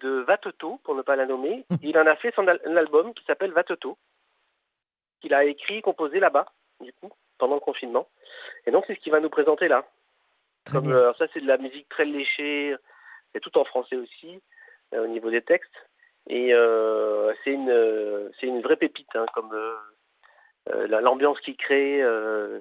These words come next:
Speaker 1: c'est très intimiste. C'est très, enfin, franchement, moi, je, je, j'aime beaucoup cet artiste.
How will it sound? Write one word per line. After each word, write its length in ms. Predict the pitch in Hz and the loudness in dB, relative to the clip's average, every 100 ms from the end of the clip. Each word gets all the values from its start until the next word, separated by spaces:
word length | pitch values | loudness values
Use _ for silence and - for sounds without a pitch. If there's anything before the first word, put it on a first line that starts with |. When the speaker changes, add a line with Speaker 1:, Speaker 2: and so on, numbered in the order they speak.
| _ | _
Speaker 1:
c'est 220 | 107 110 117 123 _ _ - _ _ | -12 -12 -12 -16 _ _ -20 _ _
très 160 | - 123 | -8 0
intimiste. 440 | 127 - 131 131 - | 0 0 -10 -10 -12
C'est 80 | |
très, 180 | - - - - | -4 -4 -4 0
enfin, 180 | 139 123 | 0 2
franchement, 340 | 131 - 147 | -4 0 2
moi, 120 | 135 | 2
je, 300 | 123 113 110 | 0 -2 -2
je, 180 | 110 104 | -4 -2
j'aime 200 | 110 117 | 0 0
beaucoup 220 | 139 - | -4 -4
cet 160 | 156 127 | 0 0
artiste. 320 | 117 - - | 0 -6 -18